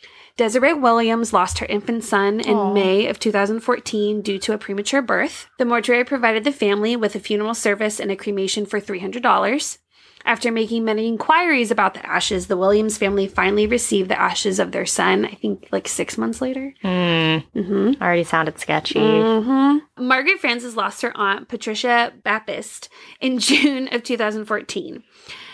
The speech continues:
Speaker 1: Miss Francis gave the mortuary one thousand five hundred dollars in the form of a cashier's check on July sixth for the cremation of her aunt.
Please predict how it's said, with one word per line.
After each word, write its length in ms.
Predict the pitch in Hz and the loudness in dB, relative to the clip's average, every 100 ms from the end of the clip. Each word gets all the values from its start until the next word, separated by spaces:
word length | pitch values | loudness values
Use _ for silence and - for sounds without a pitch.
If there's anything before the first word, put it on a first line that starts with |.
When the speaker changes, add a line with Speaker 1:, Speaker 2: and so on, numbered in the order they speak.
| - | -2
Speaker 1:
Miss 200 | 240 233 | -2 2
Francis 520 | 233 240 247 269 - | 0 0 0 -4 -4
gave 300 | 240 226 220 | 0 2 2
the 60 | 226 | 0
mortuary 580 | 208 202 - 208 202 202 | 0 0 -2 0 2 0
one 220 | 208 214 | -2 0
thousand 380 | 208 202 202 196 | 2 2 0 -6
five 200 | 196 196 | -6 0
hundred 240 | 320 302 | 0 2
dollars 380 | 262 233 226 226 | 2 2 0 -2
in 80 | 220 | -4
the 80 | |
form 260 | 220 202 202 | -4 -4 -4
of 100 | 196 | -6
a 60 | 196 | -8
cashier's 540 | 190 190 - 226 220 | -10 -8 -4 -4 -4
check 260 | - 202 - | -4 -4 -4
on 100 | 208 | -6
July 260 | 202 190 190 | -4 -4 -6
sixth 380 | - 240 240 - | -2 0 0 -4
for 100 | 233 | -4
the 120 | 254 | -4
cremation 440 | 285 247 196 214 | -2 -2 -2 -4
of 120 | 196 | -6
her 140 | 208 - | -6 0
aunt. 280 | 262 202 | 0 0